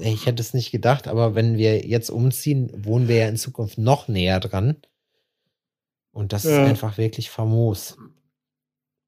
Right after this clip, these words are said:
Speaker 2: Ja, das ist schon geil, ey.
Speaker 1: Voll.
Speaker 2: Das ist, also kurze Arbeitswege sind schon wirklich
Speaker 1: Premium.
Speaker 2: eine schöne Sache.
Speaker 1: Auf jeden Fall. Das ist somit das
Speaker 2: Eine
Speaker 1: Coolste, was
Speaker 2: schöne
Speaker 1: man machen
Speaker 2: Sache.
Speaker 1: kann.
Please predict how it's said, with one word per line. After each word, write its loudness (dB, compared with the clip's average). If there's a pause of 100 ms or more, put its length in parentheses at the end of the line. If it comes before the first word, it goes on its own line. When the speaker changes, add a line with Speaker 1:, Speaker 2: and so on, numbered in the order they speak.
(480)
Speaker 2:
Ja, -8
das -4
ist -2
schon 0
geil, 0
ey. -8 (160)
Speaker 1:
Voll. -6
Speaker 2:
Das -8
ist, -6
also 0
kurze 0
Arbeitswege 0 (320)
sind 0
schon 2
wirklich 0 (760)
Speaker 1:
Premium. 0
Speaker 2:
eine 4
schöne 2
Sache. 0
Speaker 1:
Auf -8
jeden -2
Fall. -2
Das -6
ist -8
somit 0
das -2
Speaker 2:
Eine -18
Speaker 1:
Coolste, 2
was 4
Speaker 2:
schöne 2
Speaker 1:
man 2
machen 4
Speaker 2:
Sache. 0
Speaker 1:
kann. -2